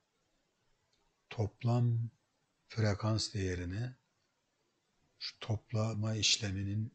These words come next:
içine al-, alırsak frekans bölü toplam değer F bölü N relatif frequency oluyor. Dolayısıyla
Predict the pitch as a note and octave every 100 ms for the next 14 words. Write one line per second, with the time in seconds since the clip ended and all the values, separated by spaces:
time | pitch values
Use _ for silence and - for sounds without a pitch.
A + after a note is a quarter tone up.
0 | - - - G2 G2 G2 F#2+ F#2 - F#2
1 | F2 F2 - C3 - - _ _ _ _
2 | _ _ _ _ _ - G#2+ G2+ - A2
3 | G#2 - F#2+ F#2 A2+ - G#2+ G2 - G2
4 | F2+ E2 F2 F#2+ G2+ - - G2 F2+ F2+
5 | F2+ F2+ F2 F#2 G2 A2 - _ _ _
6 | _ _ _ _ - G#2 F#2+ F2 G2+ -
7 | G2+ F#2 - F#2 F2 - - F2+ F#2+ F#2+
8 | A2 A2+ _ _ _ _ _ _ _ _
9 | _ _ _ - _ _ _ _ - A2+
10 | A2 A2 - A2 G2 A2 B2 B2+